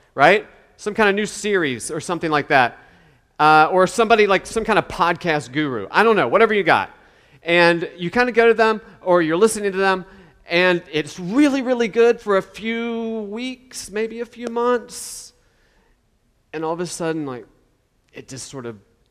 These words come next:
dries up. Because you thought maybe you were hearing what you needed and what you expected, and then you found,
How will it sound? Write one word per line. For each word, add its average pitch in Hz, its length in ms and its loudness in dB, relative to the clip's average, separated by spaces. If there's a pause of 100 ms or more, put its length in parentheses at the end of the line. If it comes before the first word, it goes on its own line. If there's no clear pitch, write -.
(960)
dries 139 440 -6
up. 196 280 -8 (1700)
Because 120 340 -14
you 120 100 -14
thought 170 520 -6
maybe 170 220 -4
you 165 100 -6
were 160 100 -4
hearing 165 360 -6
what 165 160 -4
you 160 80 -8
needed 160 340 -4
and 151 100 -6
what 151 140 -6
you 156 120 -6
expected, 151 760 -4 (480)
and 123 140 -8
then 147 180 0
you 143 100 -4
found, 131 680 -4